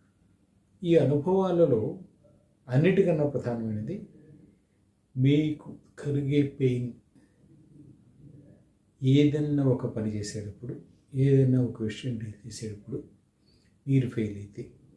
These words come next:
మీకు బాధ కలిగితే, మీరు ఏం చేయాలో తోచని సందిగ్ధంలో పడితే, గందరగోళంలో పడితే, ఒక్క క్షణం,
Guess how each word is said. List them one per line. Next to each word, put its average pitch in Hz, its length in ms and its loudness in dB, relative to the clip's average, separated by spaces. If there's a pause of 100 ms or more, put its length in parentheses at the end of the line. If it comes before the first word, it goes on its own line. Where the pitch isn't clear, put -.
మీకు 143 180 -2
బాధ 120 380 0
కలిగితే, 110 600 -4 (680)
మీరు 196 560 0 (320)
ఏం 143 280 4
చేయాలో 135 720 -2
తోచని 127 300 -6
సందిగ్ధంలో 110 760 -6
పడితే, - 500 -14 (300)
గందరగోళంలో 110 720 0
పడితే, - 400 -20 (880)
ఒక్క 143 340 0
క్షణం, 107 320 -6